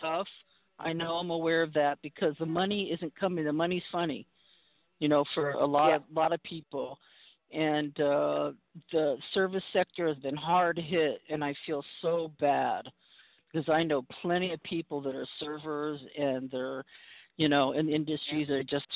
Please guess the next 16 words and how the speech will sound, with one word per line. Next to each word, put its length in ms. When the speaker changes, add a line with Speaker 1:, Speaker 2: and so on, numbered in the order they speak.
Speaker 1:
shut 160
Speaker 2:
All 60
Speaker 1:
down 220
and 80
Speaker 2:
businesses. 140
Speaker 1:
slammed. 600
Speaker 2:
Yeah. 120
Yeah. 140
Speaker 1:
And 100
all 220
the 120
owners 460
of 100
those 160
businesses, 800
and, 280